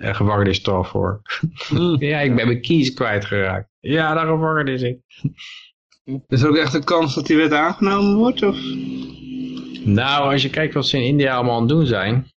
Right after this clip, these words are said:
Speaker 1: eh, dat zijn wel hele rare dingen. Het, daar, daar deinzen ze niet voor terug, ja. Maar ja, dan, dan moet je allemaal informanten gaan inhuren. Die gaan zeggen, "Eh, informant die wil, ik wil graag wat bitcoin kopen." En dan komt er iemand die wil het je verkopen. Nou, haha, ik ben van de politie. Nu ben je er gloeiend bij.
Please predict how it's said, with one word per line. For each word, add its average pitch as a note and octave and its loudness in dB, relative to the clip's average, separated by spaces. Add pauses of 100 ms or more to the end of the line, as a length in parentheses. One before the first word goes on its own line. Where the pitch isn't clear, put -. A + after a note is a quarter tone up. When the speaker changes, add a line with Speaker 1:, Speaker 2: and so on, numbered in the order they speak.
(120)
Speaker 1:
eh, G#2 -6
dat G#2+ -4
zijn A2+ -2
wel G#2 0
hele G#2+ 0
rare A#2 -2
dingen. A2+ 0
Het, F2 -4
daar, G2 -2
daar G#2+ -2
deinzen A2+ 0
ze G2+ 2
niet A#2+ 2
voor A2 -2
terug, A#2 -2
ja. G2 -12
Maar B2+ -4
ja, A2 -2
dan, A2 -2
dan G#2+ 0
moet A2 2
je A2+ -2
allemaal A2 0
informanten A#2+ 0
gaan A#2+ -2
inhuren. A2+ 0 (520)
Die G2+ -8
gaan F#2+ -2
zeggen, G2 -2 (100)
"Eh, G#2 -6 (160)
informant G#2 0
die G2+ 0
wil, G#2 0
ik E3 2
wil D3 2
graag C3+ 0
wat A#2 0
bitcoin A#2 0
kopen." G2 0
En F#2 0
dan F#2+ 0
komt F#2+ 0
er G2+ 0
iemand G2 0
die G2+ 0
wil F#2+ 2
het F#2+ 0
je G2 2
verkopen. G2+ 0
Nou, - -2
haha, C3 0
ik - -2
ben A#2 2
van G#2+ 0
de G#2+ 0
politie. G2+ -2
Nu G#2 0
ben G#2 2
je G#2 2
er G#2 2
gloeiend G2+ 2
bij. F#2+ 0